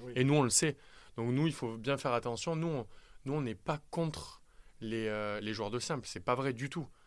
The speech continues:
Speaker 2: Nous, on espère que les joueurs de simple vont avoir gain de cause et qu'ils vont gagner plus d'argent parce qu'ils le méritent.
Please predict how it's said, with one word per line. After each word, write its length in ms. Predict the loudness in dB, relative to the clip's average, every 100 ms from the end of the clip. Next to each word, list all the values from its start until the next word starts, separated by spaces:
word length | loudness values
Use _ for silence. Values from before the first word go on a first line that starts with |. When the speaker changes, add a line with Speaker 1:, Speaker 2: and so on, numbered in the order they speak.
| -20 -10 -2
Speaker 2:
Nous, 100 | 0
on 160 | 2
espère 380 | 2 2 0 0
que 80 | 0
les 120 | 0
joueurs 200 | 0 -2
de 100 | -2
simple 220 | 0 0
vont 120 | 2
avoir 220 | 2 0 0
gain 140 | -2
de 40 |
cause 280 | 0 0 0 -8 -14 -12
et 80 |
qu'ils 140 | -8 -4
vont 100 | 0
gagner 240 | 2 2
plus 180 | -2 0
d'argent 300 | 0 2 0
parce 180 | 0 -4
qu'ils 140 | -4
le 60 | 0
méritent. 420 | 0 0 -4 -12